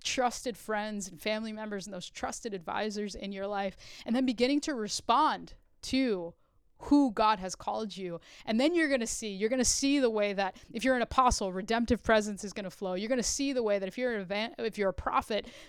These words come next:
that covenant faithfulness is gonna flow. If you're an evangelist, gospel proclamation is gonna flow.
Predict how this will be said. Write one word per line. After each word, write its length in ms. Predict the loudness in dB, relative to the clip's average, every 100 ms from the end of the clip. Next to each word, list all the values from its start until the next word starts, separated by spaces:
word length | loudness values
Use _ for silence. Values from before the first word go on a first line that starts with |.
| 2
that 180 | 2 2 -12 4
covenant 440 | 6 8 4 -2
faithfulness 680 | 0 0 -2 -8 -6 -8 -8 -14 -2
is 140 | 0 2
gonna 160 | 0
flow. 280 | 2 2 4
If 100 | 4
you're 100 | 2
an 60 | 2
evangelist, 680 | 0 -2 -2 -4 -6 -4
gospel 440 | 2 4 2 -2 0
proclamation 680 | 2 2 0 -2 -4 -4 -6
is 120 | -6
gonna 180 | -6 -6
flow. 320 | -4 -2